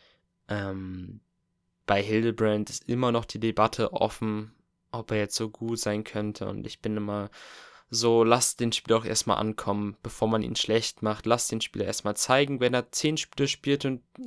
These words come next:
hat dann eine siebenundsechziger Fangquote, kannst du immer noch sagen, er ist ein schlechter Transfer. Aber im Vorhinein immer einen Spieler zu bewerten,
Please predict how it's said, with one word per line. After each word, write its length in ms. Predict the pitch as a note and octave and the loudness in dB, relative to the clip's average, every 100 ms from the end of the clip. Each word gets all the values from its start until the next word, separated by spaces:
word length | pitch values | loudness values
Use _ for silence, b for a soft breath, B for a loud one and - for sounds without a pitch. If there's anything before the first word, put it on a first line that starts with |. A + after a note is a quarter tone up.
| - | -8
hat 260 | C3 C#3+ | -6 0
dann 320 | D3 C#3 C3+ C3+ | 2 2 0 -2
eine 200 | C3 G#2+ - | -2 -8 -8
siebenundsechziger 680 | C3+ D3+ B2 C#3+ - E3+ B2+ | -2 0 2 0 0 0 0
Fangquote, 500 | - B2+ - C#3 C3 | 0 -4 0 0 0
kannst 280 | - C3+ - | -4 -4 -2
du 40 | |
immer 180 | D#3+ B2 | 2 2
noch 120 | G#2+ | 2
sagen, 380 | - G#2 G#2 - | 4 4 4 -2
er 80 | G#2 | -4
ist 120 | - | -4
ein 40 | |
schlechter 320 | - G#2+ - | -2 -2 -2
Transfer. 560 | G#2+ A2 - - A2+ A2 B B B B | -4 -4 -4 2 2 2 B B B B
Aber 220 | A#2 A#2 | 2 2
im 120 | A#2+ | 0
Vorhinein 520 | - C3 C3+ C3 B2 | 2 4 4 2 0
immer 160 | A#2 B2+ | -2 -2
einen 140 | A#2 | -2
Spieler 280 | - - A#2+ | -4 -2 -2
zu 140 | - | 0
bewerten, 640 | G#2+ G2+ G#2+ C#3 - D3 | 0 2 0 0 -4 -6